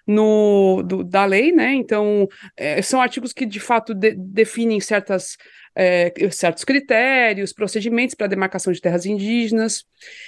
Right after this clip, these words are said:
e pode judicializar mais ainda, gente. Então, o negócio não tem outro jeito. E o Congresso pode derrubar os vetos.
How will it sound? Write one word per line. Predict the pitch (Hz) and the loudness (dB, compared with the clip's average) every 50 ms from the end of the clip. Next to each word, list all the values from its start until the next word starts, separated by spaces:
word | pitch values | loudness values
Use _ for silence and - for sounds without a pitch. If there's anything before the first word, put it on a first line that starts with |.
| 185 - - | -20 -10 -4
e | - 214 214 214 208 208 208 202 202 190 - - | 0 2 2 4 4 2 2 2 0 -2 0 2
pode | 226 226 226 220 240 | 4 4 4 2 -2
judicializar | 233 233 233 208 - - - 233 220 220 254 220 214 214 208 | -6 -6 -8 -8 -8 -6 -2 -2 -2 -2 -2 -2 -2 -2 0
mais | 208 190 196 196 | 0 -2 -2 -2
ainda, | 247 254 196 156 156 - | -2 -2 -2 -2 -2 -4
gente. | 165 - - - - - - | -8 -10 -12 -14 -16 -16 -8
Então, | - - 180 185 190 | -2 2 2 4 4
o | 190 | 4
negócio | 190 185 185 190 190 190 - - - 214 208 202 196 196 196 196 190 190 - | 4 2 2 0 0 -2 -2 -4 -6 -4 -4 -2 -2 -2 -2 -2 -2 -2 -2
não | 202 202 202 190 | 0 2 2 2
tem | - 202 196 202 | 2 2 2 2
outro | 208 202 226 233 | 0 -2 -2 0
jeito. | 214 254 254 - - | 0 0 0 0 -2
E | 254 269 311 | 0 0 0
o | 311 | 2
Congresso | 302 277 254 220 233 269 269 - 277 - _ | 2 2 2 2 2 -2 -4 -6 -8 -6 _
pode | - 262 277 320 370 381 294 202 190 196 190 - - | 2 2 4 4 2 2 0 -2 -4 -4 -6 -4 -2
derrubar | 170 185 185 156 170 170 160 156 160 170 | 0 2 2 2 0 -4 -4 -4 -4 -2
os | 165 151 143 | -2 -4 -4
vetos. | - 156 147 - - - - - - - | -4 -6 -6 -6 -8 -10 -14 -16 -18 -20